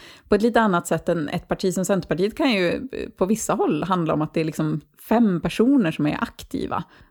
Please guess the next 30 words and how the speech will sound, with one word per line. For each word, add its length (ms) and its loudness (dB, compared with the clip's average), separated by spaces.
Och 80 2
de 180 8
är 60 6
bara 260 4
jätteglada 880 4
när 140 2
det 60 0
kommer 240 0
in 160 0
någon 180 2
mer 340 2
som 400 -2
kan 120 -2
hjälpa 220 0
till 180 0
att 60 0
dela 180 0
ut 120 -2
flygblad, 600 0
för 60 -2
att 60 -4
de 120 0
är 120 0
så 180 0
trötta 500 -4
<laughs> 180 -20
på 100 -2
att 60 -2
sitta 300 -2
där. 280 0